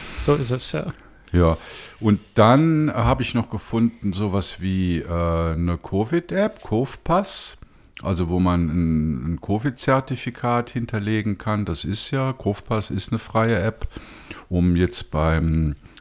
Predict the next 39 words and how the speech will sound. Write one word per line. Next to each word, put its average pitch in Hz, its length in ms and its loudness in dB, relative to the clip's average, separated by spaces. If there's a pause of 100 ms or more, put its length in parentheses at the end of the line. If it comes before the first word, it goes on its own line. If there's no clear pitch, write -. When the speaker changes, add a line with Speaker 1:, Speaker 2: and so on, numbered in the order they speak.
(180)
Speaker 2:
bei 73 100 -4
der 76 160 0
Einreise, 87 640 0
falls 82 300 -2
es - 160 -2
nötig 85 360 -2
ist, 73 180 -6
einen 76 160 -4
Impfnachweis 101 1000 0
zu - 120 -4
erbringen. 95 540 -2 (560)
Ich - 80 -18
denke, 101 260 0
das 90 200 2
Thema 110 580 6
hat - 140 0
sich - 180 -8
zum 95 200 -4
Glück, - 560 -6
äh, 87 360 0 (540)
weitestgehend 87 920 0
erledigt, 82 720 -2
ne? 80 180 -2
Ich - 140 -12
weiß 92 240 -2
nicht, 104 160 -2
Speaker 1:
Ja, 123 320 0
Speaker 2:
ob 135 80 -6
Speaker 1:
ich, - 160 -12 (100)
ich - 160 -4
war 151 100 12
etwas - 220 6
überrascht, 170 460 8
dass 160 100 6
du 160 80 -2
die 151 140 6
aufführst, 160 560 2
weil 139 160 4
also 139 340 0